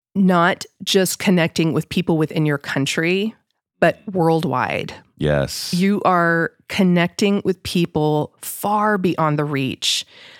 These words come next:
Speaker 1: of just within, like, the United States or within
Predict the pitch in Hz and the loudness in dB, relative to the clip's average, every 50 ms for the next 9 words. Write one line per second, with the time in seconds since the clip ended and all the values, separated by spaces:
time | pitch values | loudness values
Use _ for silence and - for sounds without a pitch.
0 | - - _ _ - 170 165 151 151 143 143 - - 160 - 175 160 151 147 - | -20 -20 _ _ 0 2 4 4 2 0 -2 -8 -6 -4 0 0 0 0 0 -2
1 | - - - - _ _ _ _ _ _ _ _ _ _ - 165 156 - - 165 | -6 -6 -8 -10 _ _ _ _ _ _ _ _ _ _ -4 -4 -4 -4 -2 -2
2 | 160 147 147 147 147 147 - 147 139 - - 156 143 143 135 127 139 131 - - | -2 0 0 -2 -2 -2 -2 -4 -6 -6 -6 -4 -2 0 0 0 -2 -4 -4 -6
3 | 67 - - - - - - 151 147 143 139 131 135 120 117 135 85 82 - | -8 -8 -8 -10 -10 -6 -4 -4 -4 -4 -4 -4 -4 -4 -4 -4 -4 -6 -8